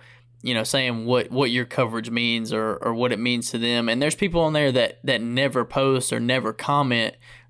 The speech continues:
that came on there just to say, you know, thanks to me and you and to explain why they love Go Tigers two four seven so much. Uh, so we really do appreciate those people. Uh,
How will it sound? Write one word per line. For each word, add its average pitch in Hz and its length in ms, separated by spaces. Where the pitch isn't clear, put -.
that 113 180
came 139 240
on 120 120
there 113 180
just 113 260
to 117 80
say, 117 380
you 120 180
know, 110 140
thanks 117 420
to - 140
me 117 200
and 113 120
you 117 300
and 113 200
to 113 420
explain 123 540
why 117 140
they 113 200
love 110 280
Go 117 100
Tigers 110 320
two 120 160
four 117 160
seven 113 280
so 113 120
much. 113 340
Uh, 117 300
so 143 160
we 156 100
really 165 240
do 139 140
appreciate 127 420
those 117 160
people. 123 540
Uh, 113 320